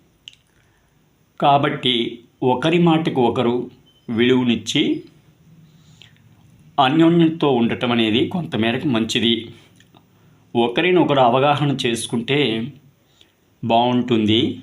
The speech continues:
ఈ సంవత్సరం. లేని ఎడల వాళ్ళ మధ్య అంతగా ప్రేమానురాగాలు అనేవి తగ్గే అవకాశాలు కనిపిస్తున్నాయి.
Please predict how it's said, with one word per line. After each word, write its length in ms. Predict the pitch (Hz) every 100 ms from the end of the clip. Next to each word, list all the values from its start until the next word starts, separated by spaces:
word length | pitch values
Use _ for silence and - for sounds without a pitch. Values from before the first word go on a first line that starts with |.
| - _ 123
ఈ 80 |
సంవత్సరం. 520 | 117 120 113 110 120 208 277 - _ _ _ _ _ -
లేని 300 | 117 131 139 127
ఎడల 220 | 113 120 156 131
వాళ్ళ 180 | 117 110
మధ్య 340 | 107 101 123 160 - - _ - _ _ _ _ _
అంతగా 460 | 123 123 147 139 151 113 120 170 - - _ _ _ _ _ _ _ _ _ -
ప్రేమానురాగాలు 800 | 120 139 147 143 127 120 120 120
అనేవి 260 | 117 113 -
తగ్గే 180 | 131 110
అవకాశాలు 540 | 117 113 120 113 123 113
కనిపిస్తున్నాయి. 840 | 117 107 110 - 139 113 104